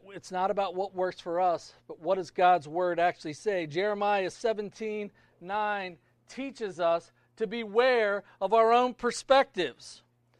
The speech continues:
It says this, "The heart is deceitful above all things and desperately wicked.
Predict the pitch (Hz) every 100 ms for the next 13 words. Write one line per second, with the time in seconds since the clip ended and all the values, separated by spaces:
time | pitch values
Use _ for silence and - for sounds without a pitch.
0 | _ _ _ _ _ _ _ _ 185 -
1 | 254 214 185 262 214 - - _ _ _
2 | 220 202 - 269 226 143 _ 196 - 208
3 | - 285 294 - 220 208 226 214 208 233
4 | 269 294 - 240 214 202 208 214 - _
5 | _ - 185 160 247 254 - 254 233 233
6 | 214 226 196 131